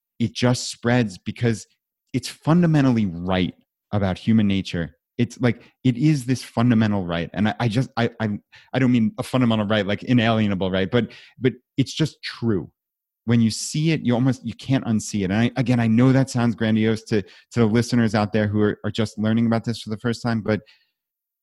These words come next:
but take my word for it. Jump into this and just, just make some positive changes in your life. It will change everything. And even if it starts from you're living paycheck to paycheck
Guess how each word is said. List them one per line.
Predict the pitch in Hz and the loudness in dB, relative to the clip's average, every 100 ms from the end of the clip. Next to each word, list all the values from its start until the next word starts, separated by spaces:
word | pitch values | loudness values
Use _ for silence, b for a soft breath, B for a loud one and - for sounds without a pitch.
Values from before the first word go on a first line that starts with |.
| _ | _
but | 123 120 | -6 -2
take | - 143 | -2 2
my | 156 | 4
word | 117 107 | 4 2
for | 95 | -2
it. | 92 | -6
Jump | 82 123 147 | 0 2 2
into | 156 139 101 | 0 0 -2
this | 90 - - | -4 -4 -6
and | 110 104 | -4 0
just, | 120 123 - - _ _ _ _ _ _ _ _ _ _ | 0 -2 -4 -18 _ _ _ _ _ _ _ _ _ _
just | - 156 | 0 2
make | 127 131 160 | 4 4 2
some | - 175 | 0 -2
positive | - - 117 131 123 123 113 | -2 -6 0 0 2 0 -2
changes | - 107 98 90 | -2 0 0 -2
in | 87 | -4
your | 85 | -4
life. | 73 73 _ _ _ _ _ - | -6 -8 _ _ _ _ _ 0
It | 147 147 _ | 0 0 _
will | 113 127 127 | 0 2 2
change | 113 - 113 117 107 - _ | -2 -4 0 0 -2 -8 _
everything. | 104 101 98 95 82 69 76 _ _ _ _ | -4 -4 -4 -8 -8 -14 -16 _ _ _ _
And | 123 | 0
even | 135 160 165 | 2 2 4
if | 180 170 | 2 0
it | - | -4
starts | - 143 - | 0 0 0
from | - 123 117 107 b b b _ _ | 0 2 2 -2 b b b _ _
you're | 113 135 143 135 - | 2 6 6 4 0
living | 113 123 131 135 | 0 2 4 2
paycheck | 120 135 143 123 | 2 0 0 -2
to | 120 | 0
paycheck | 120 107 92 82 - | 0 2 -4 -6 -12